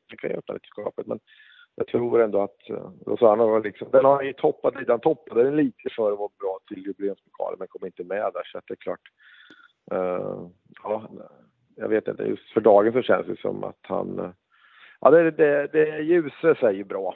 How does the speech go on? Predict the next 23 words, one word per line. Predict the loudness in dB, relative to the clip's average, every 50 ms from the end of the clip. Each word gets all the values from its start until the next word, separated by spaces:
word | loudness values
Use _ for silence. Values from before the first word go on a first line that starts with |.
| -10 -14
det | -10 -8
måste | -8 -8 -8 -10
jag | -10
ju | -10
säga. | -10 -10 -12 -8 -8 -8 -8 _ _ _ _ _ -20
Eh, | -18 -16 -14 -14 -14 -14 -14 -16 -16 -14
och | -14 -12 -8 -8 -8
Nurmos | -6 -6 -6 -6 -4 -4 -4 -2 4
form | 4 4 6 6 4
är | 2
väl | 2 2
skaplig, | -2 2 4 4 4 4 2 0 0
va, | 0 -4 -6
för | -12
dagen, | -8 -8 -8 -8 -8 -14 _
så | -16 -16
att | -16 -14 -14 -18 -18 _ _ _ _ -20 -20 -20 -20 -20 -20 -20 -12 _ 2
den | 4 4 4
känns | 6 4 4 4 4
ju | -2 -2
som | -2 -2 -4 -4
tuff, | -2 -4 -4 -4 -4 -12 -16 -6
och | -2 -2 -2